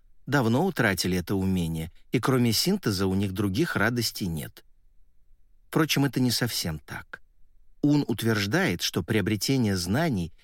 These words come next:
или, как он выражается, интеллектуальное развитие — огромная радость. И она сама, Дуа, испытывала нечто подобное. Во всяком случае настолько,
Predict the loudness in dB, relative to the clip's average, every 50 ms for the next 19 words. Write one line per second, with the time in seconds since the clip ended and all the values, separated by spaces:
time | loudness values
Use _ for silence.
0 | -18 -6 -2 0 0 0 0 -2 _ -14 -6 -6 -4 -2 0 0 0 2 0 2
1 | 2 2 0 0 0 -2 -4 -4 -2 -2 -2 0 0 -2 -2 -4 0 0 2 4
2 | 4 2 2 0 0 0 0 0 -2 0 -2 -4 -4 -4 -6 -8 -8 -10 -12 -16
3 | -20 -20 -20 _ -10 -4 -2 -2 0 2 2 2 2 2 2 0 0 0 0 -2
4 | -2 -4 -8 -14 -14 -14 _ -20 -20 -20 -20 -20 -20 -20 -20 _ -20 -20 -20 _
5 | -20 -14 -4 -2 0 2 2 2 0 0 0 0 0 2 2 0 0 -2 -2 -2
6 | 0 0 0 0 -2 -4 -6 -6 -6 -4 -4 -4 -4 -4 -4 -4 -2 -4 -2 -4
7 | -4 -4 -6 -8 -8 -8 -8 -8 -6 -6 -8 -8 -8 -12 -16 -16 -16 -18 _ -20
8 | -20 -20 -20 -20 -20 -20 _ _ _ -4 0 0 0 2 2 0 2 2 0 0
9 | 2 2 0 2 2 2 0 2 2 2 0 0 0 0 0 0 0 0 -4 -6
10 | -8